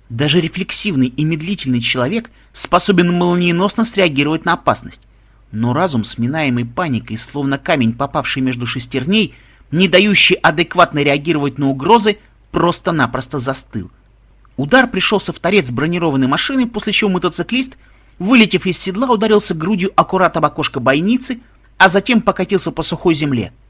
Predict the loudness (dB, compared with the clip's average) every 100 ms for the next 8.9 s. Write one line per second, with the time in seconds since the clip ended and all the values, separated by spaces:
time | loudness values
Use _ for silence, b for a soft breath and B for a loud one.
0 | _ _ _ _ _ -8 -6 -4 -4 -2
1 | -2 -2 -2 b b 0 2 4 4 2
2 | 0 0 0 0 0 2 2 2 2 0
3 | 0 -4 -4 -4 -4 -4 -4 -4 -4 -6
4 | -4 -2 2 0 -2 -10 b b -2 0
5 | 0 -4 -8 -8 -10 -12 -18 _ _ _
6 | _ _ _ -12 -10 -4 -2 0 -2 -4
7 | -2 -2 -2 -6 -8 -8 -4 -2 -2 -4
8 | -4 -6 -4 -4 -2 -2 0 -2 -2